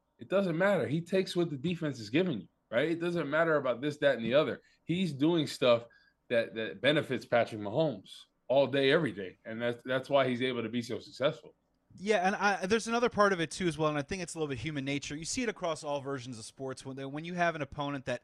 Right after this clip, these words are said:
Speaker 2: let's be honest, is just a level above you right now.
Speaker 1: Mm-hmm.
Speaker 2: Talent-wise, tier-wise, success-wise, whatever you wanna call it,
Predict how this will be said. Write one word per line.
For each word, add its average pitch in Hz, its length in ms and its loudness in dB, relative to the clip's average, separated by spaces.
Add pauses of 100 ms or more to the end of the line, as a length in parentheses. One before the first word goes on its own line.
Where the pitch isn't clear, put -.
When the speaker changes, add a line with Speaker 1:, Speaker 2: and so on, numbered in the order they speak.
Speaker 2:
let's 151 180 -10
be 196 120 -10
honest, 151 340 -6 (300)
is 202 220 -2
just 208 260 2
a 190 100 0
level 185 380 4
above 202 340 4
you 160 180 -2
right 123 220 0
now. 113 220 -4
Speaker 1:
Mm-hmm. 214 120 -4 (500)
Speaker 2:
Talent-wise, 190 760 2
tier-wise, 185 560 2
success-wise, 165 600 -4
whatever 151 220 -8
you 180 100 -14
wanna 175 180 -8
call 143 280 -6
it, 139 80 -8